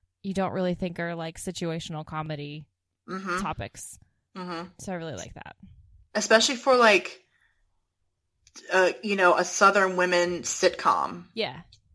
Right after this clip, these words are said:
Speaker 2: You know, we're talking about, like, interior design. You just don't expect, if of that time period, you just don't
Speaker 1: Exactly.
Speaker 2: expect real things to be discussed.
Speaker 1: Yeah, such topical, um, issues.
Speaker 2: Topical.
Speaker 1: So why do you love Designing Women?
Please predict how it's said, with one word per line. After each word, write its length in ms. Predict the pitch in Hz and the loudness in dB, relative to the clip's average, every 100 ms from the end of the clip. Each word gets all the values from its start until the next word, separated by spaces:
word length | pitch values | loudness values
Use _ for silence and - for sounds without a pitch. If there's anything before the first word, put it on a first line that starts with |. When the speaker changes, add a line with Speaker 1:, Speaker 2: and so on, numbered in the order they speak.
| _ - | _ -4
Speaker 2:
You 180 | 180 | 0
know, 240 | 170 156 160 | 4 4 6
we're 120 | 165 | 4
talking 180 | 165 180 | 2 2
about, 160 | 170 | 2
like, 180 | 156 151 | 4 2
interior 400 | - 180 - 175 | -2 -4 2 4
design. 540 | 170 165 147 143 113 160 | 4 4 4 6 2 0
You 40 | |
just 220 | 175 175 | -4 -2
don't 160 | 175 175 | 0 0
expect, 480 | 165 - 160 160 - _ _ - - - - - - - | -2 0 0 0 -6 _ _ -20 -20 -20 -20 -20 -4 4
if 120 | 247 | 8
of 160 | 247 | 8
that 160 | 214 185 | 8 6
time 260 | 202 175 175 | 6 4 4
period, 280 | 139 110 | 0 0
you 100 | 180 | -2
just 160 | 180 170 | -4 0
don't 180 | 170 151 | 0 0
Speaker 1:
Exactly. 300 | 185 170 151 143 | -2 0 0 0
Speaker 2:
expect 120 | 170 - | -8 -14
real 400 | 180 175 165 151 | 0 4 4 2
things 540 | - 165 139 147 - | 0 0 0 -8 -8
to 100 | - | -8
be 180 | 165 160 | -6 -6
discussed. 760 | 165 - - - 185 - - - | -8 -8 -4 -4 -4 -6 -8 -10
Speaker 1:
Yeah, 240 | 190 170 165 - _ | -14 -14 -14 -18 _
such 280 | - 180 - | -14 -12 -12
topical, 640 | - 165 170 - 151 151 - | -10 -10 -10 -12 -12 -12 -16
um, 400 | 170 165 165 160 156 _ - | -16 -16 -16 -16 -18 _ -18
issues. 480 | 170 - 160 160 - - _ _ _ _ | -14 -14 -16 -18 -20 -20 _ _ _ _
Speaker 2:
Topical. 480 | - - - - - - - - | -8 -6 -6 -10 -16 -18 -14 -8
Speaker 1:
So 140 | 185 | -4
why 120 | 185 | -2
do 120 | 180 180 | -2 -4
you 240 | 208 359 | -2 -2
love 200 | 339 175 | -2 -4
Designing 360 | 165 165 156 156 | -8 -10 -10 -12
Women? 440 | 156 151 156 170 | -14 -14 -14 -14